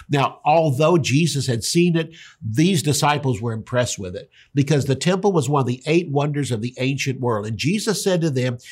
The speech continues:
"Do you not see all these things?" In other words, to say, "Look at this beautiful temple." "Jesus, you came out of that, but I want you, have you ever just stopped to look at it?" And Jesus said to them, "Do you not see all these things?"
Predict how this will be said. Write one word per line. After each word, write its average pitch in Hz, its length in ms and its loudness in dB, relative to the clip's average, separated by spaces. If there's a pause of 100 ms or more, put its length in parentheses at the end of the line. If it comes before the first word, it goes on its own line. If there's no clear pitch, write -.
(220)
"Do 127 80 2
you 247 100 2
not 180 220 0
see 160 220 2
all 156 160 2
these 151 220 -2
things?" 143 300 -4
In 131 60 -4
other 151 140 0
words, 127 100 -2
to 120 60 -6
say, 127 100 -2
"Look 180 240 2
at 160 80 -4
this 110 140 -6
beautiful 135 400 -2
temple." 107 300 -4 (300)
"Jesus, 214 540 0 (300)
you 170 380 0
came 175 240 2
out 175 120 4
of 165 60 2
that, 147 100 0
but 151 100 -2
I 190 60 2
want 220 200 -2
you, 151 160 -2
have 160 120 2
you 185 60 2
ever 247 100 2
just 220 180 0
stopped 175 260 -2
to 101 60 -6
look 139 280 -2
at 160 180 -2
it?" 175 160 -8 (280)
And 123 180 0
Jesus 175 420 0
said 165 180 2
to 151 80 2
them, 147 220 0
"Do 123 80 2
you 180 180 2
not 233 200 -2
see 135 260 -2
all 127 120 0
these 143 220 -4
things?" 156 340 -6